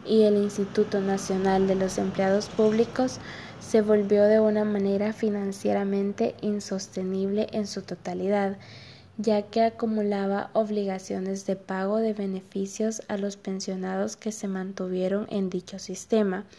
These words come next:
muy superiores a los recursos con los que contaba.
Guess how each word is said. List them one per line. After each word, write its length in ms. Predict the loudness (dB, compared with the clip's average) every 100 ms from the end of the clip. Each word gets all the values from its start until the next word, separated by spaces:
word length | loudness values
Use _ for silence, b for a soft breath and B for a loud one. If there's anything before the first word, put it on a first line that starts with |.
| B B B B B
muy 240 | 0 2 2
superiores 800 | -2 -2 0 2 4 4 2 0
a 80 | -2
los 240 | -2 -2 -6
recursos 680 | -8 -4 -4 0 -2 -4
con 220 | -4 -2 -2
los 220 | -4 -6
que 120 | -10
contaba. 640 | -8 -8 -2 0 0 -4